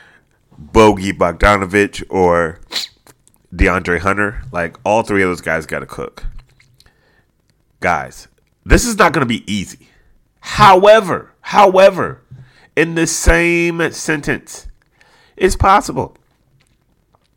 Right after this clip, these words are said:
It's possible. Teams win and lose every single day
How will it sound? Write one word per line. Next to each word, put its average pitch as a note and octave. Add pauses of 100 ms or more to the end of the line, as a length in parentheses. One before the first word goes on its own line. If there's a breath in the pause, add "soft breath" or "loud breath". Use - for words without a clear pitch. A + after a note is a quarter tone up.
It's E3+
possible. E3 (560 soft breath)
Teams G3
win D3+
and D3+
lose B2+
every A2+
single F#2+
day D#2+